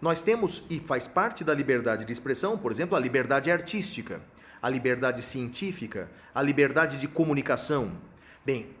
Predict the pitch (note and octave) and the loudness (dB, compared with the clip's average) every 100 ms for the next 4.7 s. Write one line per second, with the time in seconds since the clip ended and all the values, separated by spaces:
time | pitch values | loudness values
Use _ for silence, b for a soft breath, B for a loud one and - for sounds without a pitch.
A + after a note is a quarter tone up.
0 | - G#3 E3+ - G#3 A#3+ A#3+ E3+ B2 C3 | -8 -4 -2 0 0 2 2 2 0 -2
1 | C3+ G3+ B3 C#4 G3+ F#3 G#3+ G#3 A#3 E3+ | -2 -2 0 2 4 4 2 4 4 6
2 | D#3+ E3 G3 - A#3 A#3 F3+ G3+ - - | 2 2 -4 0 0 2 0 -2 -8 -4
3 | G3 D3 - - F#3+ G#3 F3 F3 E3 - | -2 -2 -6 2 6 6 6 2 2 -2
4 | - F3 E3+ D3+ C3+ A#2+ F2+ | 0 2 4 4 4 2 -4